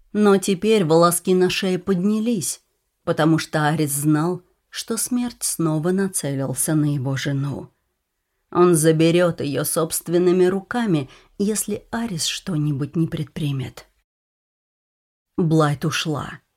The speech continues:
сказал ангел смерти, и на мгновение Арис ничего не почувствовал. Он не дышал, тело онемело —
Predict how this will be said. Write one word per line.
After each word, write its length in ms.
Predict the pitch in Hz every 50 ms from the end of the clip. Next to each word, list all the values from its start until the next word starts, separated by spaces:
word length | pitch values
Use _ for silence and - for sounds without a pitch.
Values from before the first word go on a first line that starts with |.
| _ _ _ _ _ -
сказал 500 | - - - 175 170 147 160 156 156 156
ангел 360 | 156 156 160 151 165 156 147
смерти, 680 | - - 185 180 196 214 208 - - 170 156 139 - _ _ _ _ _ _
и 100 | - 208
на 140 | 202 202 196
мгновение 760 | 196 175 190 202 208 202 185 226 247 254 254 269 269 254 - - -
Арис 440 | 190 180 185 196 202 196 - - _ -
ничего 520 | 220 214 226 240 233 - - 202 151 147 147
не 140 | 147 147 147
почувствовал. 960 | - - 151 - - - - - - - - - - 127 123 - - - _ _ _ _ _ _ _ _ _ _ _ _
Он 300 | - 208 196 185 175 175
не 100 | 175 175
дышал, 600 | 165 160 180 165 - - 208 190 170 151 - - _ _ _ _ _ _ _ _ _ _ _
тело 420 | - - 170 156 151 143 143 139 143
онемело — 760 | 151 160 156 156 156 156 156 175 185 196 185 151 135 131